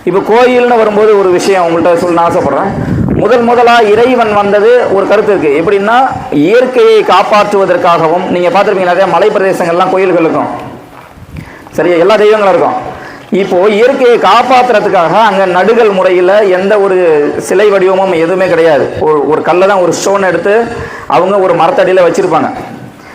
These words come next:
அந்த இயற்கையை காப்பாற்றுவதற்காக அங்கங்கேயும் மலை பிரதேசங்கள்லயும் ஊர்ல நீர்நிலைகள்லயும் கம்மாய் பகுதிகள்ல நம்ம வயல்வெளிகள்ல குலதெய்வங்கள்லாம் பார்த்திருப்போம். இப்ப கூட வரும்போது இந்த பாதையில ஒரு இடத்துல ஒரு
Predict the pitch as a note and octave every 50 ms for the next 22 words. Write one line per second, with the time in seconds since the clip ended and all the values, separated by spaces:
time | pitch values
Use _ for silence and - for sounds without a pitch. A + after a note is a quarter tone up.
0 | - - - - - E3 F3 F3 E3+ F#3 A3+ B3+ B3 A#3 A3+ A3 F#3 - - G3
1 | G#3 G#3 A#3 G#3 G#3 G#3 G3+ G3+ F#3+ F#3 F#3 F3 - E3+ D#3+ D#3 D3 D3+ D3+ D#3+
2 | E3 F3 F3 E3 - - D3+ E3 F3 F3 F#3 F3+ F3 E3+ F3+ F#3 F#3+ G3 G3 F#3+
3 | - - C#3+ D3 D#3 F#3 G3+ F#3 - F3 E3+ F3 F3 C#3+ D#3 D#3 D#3 D#3 D3+ D3+
4 | D#3+ D#3+ F3 F#3+ F#3+ E3+ E3 E3+ F#3 F#3 F3 F3 E3 E3 F3+ F#3+ F3 E3+ D#3+ D#3
5 | D3 C#3+ C#3 C#3 C#3 C#3+ D3+ D#3 F3 F3+ F3 - - - - - - - - C#3+
6 | D#3 E3 F#3+ F#3+ F3+ E3 E3+ E3+ E3+ D#3 D#3+ D#3+ D#3 D3+ D#3 D#3 E3 F3+ E3 D#3
7 | D#3+ D#3+ D3 C#3+ D3 E3+ F#3 F#3+ F#3+ E3+ E3+ D#3 D#3 D3 C#3+ D#3 E3+ E3 D3 D#3+
8 | F3+ F3+ F#3 E3+ E3 D3+ D3 D3 D3 C3+ D3+ D3+ C#3+ D3+ C#3 A#2 A#2+ A2+ - -
9 | - - - - - D#3 D3+ - - - F3 F3+ G3 G3 F#3 F3+ F3 F#3 F#3 F#3+
10 | F#3+ F#3+ F#3+ F#3+ F3 F3 E3+ E3 C3 D#3+ D#3+ E3 E3+ F3 E3+ D#3+ D#3 D#3 D#3 D3
11 | C#3 F3 E3+ D#3+ D3+ D3 D3 C#3+ C#3 C3+